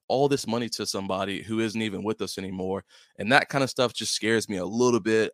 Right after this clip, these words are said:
um, because you can't bounce back from that. There's nothing you can do to get that money back. And that's why most contracts are written to where, you know, they, these players do get a large lump sum of money as they are guaranteed, but then majority of that, uh,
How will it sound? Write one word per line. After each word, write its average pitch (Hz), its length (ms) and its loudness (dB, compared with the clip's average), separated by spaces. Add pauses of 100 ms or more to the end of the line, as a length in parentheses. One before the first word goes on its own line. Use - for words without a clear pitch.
um, 101 460 2
because 101 600 -2 (1120)
you 135 180 0
can't 143 320 6
bounce 117 240 8
back 104 240 2
from - 100 -8
that. 98 120 -6
There's 131 200 6
nothing 123 500 4
you 117 140 0
can 101 240 -2
do 110 380 0
to 110 100 -6
get 107 220 -4
that 98 180 0
money 101 260 -4
back. 110 300 -2 (300)
And 113 120 0
that's 143 200 0
why 156 100 2
most 147 240 -2
contracts 139 400 -2
are 104 140 -2
written 131 260 -4
to - 140 -6
where, 117 380 -2 (220)
you 127 120 0
know, 123 160 4
they, 131 320 -2
these 110 160 -6
players 113 320 -2
do 117 120 -4
get 117 100 -2
a 101 40 0
large 101 540 -2
lump 101 260 -2
sum 104 220 -4
of 98 80 -4
money 101 440 -4
as 98 140 -4
they 101 120 -2
are 95 80 -4
guaranteed, 107 720 -4 (360)
but 120 120 4
then 117 220 6
majority 123 440 0
of 110 100 4
that, 104 260 2
uh, 107 200 0